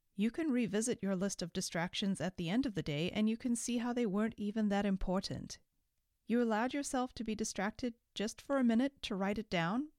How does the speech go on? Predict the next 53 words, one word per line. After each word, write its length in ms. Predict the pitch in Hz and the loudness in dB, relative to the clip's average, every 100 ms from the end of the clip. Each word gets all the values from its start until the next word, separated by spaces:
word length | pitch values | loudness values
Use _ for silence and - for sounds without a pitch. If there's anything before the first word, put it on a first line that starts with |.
| _ - | _ -2
and 140 | 214 | 2
then 120 | 226 | 4
you 60 | 247 | 4
got 220 | 262 254 | 4 2
back 220 | 220 226 - | 2 0 -2
to 160 | 277 | -4
it. 240 | 240 - - _ _ | -4 -6 -16 _ _
And 160 | 202 208 | -2 0
then 180 | 220 - | 0 -2
at 160 | 208 247 | -4 -2
the 120 | - | -2
end 160 | - 262 | 0 2
of 60 | |
the 80 | 262 | 0
day, 400 | 247 269 180 190 - _ | 2 2 2 0 -4 _
look 260 | 190 196 - | -4 -2 0
at 120 | 285 | -2
what 200 | 185 190 | 0 0
you 140 | 202 202 | 0 -2
achieved. 580 | - 247 233 - - - _ _ _ | -2 -2 -2 -4 -12 -20 _ _ _
Sometimes 640 | - 247 294 330 339 311 | -4 -2 -2 -2 -4 -4
we 300 | 196 226 196 147 _ | -2 -2 -2 -6 _
do 360 | - 196 294 294 | 0 4 4 2
get 280 | - 175 - | 2 -2 -2
distracted 540 | 175 - 160 165 175 | -4 -2 -2 -2 -4
because 360 | 165 165 180 170 - | -4 -2 -2 -4 -2
we 100 | 196 | 2
remember 500 | 190 175 214 240 202 | 2 4 4 2 0
things, 600 | - 160 151 170 220 - _ _ _ | -2 -2 -2 -4 -6 -12 _ _ _
right? 200 | 151 165 185 | -4 -2 0
We 100 | 208 | 0
remember 400 | 202 190 196 208 | 2 2 2 0
something 400 | - 160 135 139 | -2 -4 -2 0
else 260 | 220 233 | 0 0
that 140 | 233 - | -4 -2
we 120 | 226 | 0
need 180 | 226 226 | 0 -2
to 80 | 220 | -2
do, 320 | 220 226 214 | 0 2 2
and 120 | 156 | 0
we 80 | 147 | -2
think 280 | - 190 190 | -2 -4 -2
that 100 | 170 | -4
if 140 | 165 | -2
we 80 | 160 | -2
don't 240 | 165 151 | -2 -2
do 140 | 170 175 | -2 -2
it 100 | - | -2
right 200 | 151 - | -4 -4
now, 280 | 165 208 214 | -2 0 0
then 160 | 190 | 0
we'll 140 | 147 135 | -2 -4
forget. 500 | - 131 208 208 | -4 0 2 0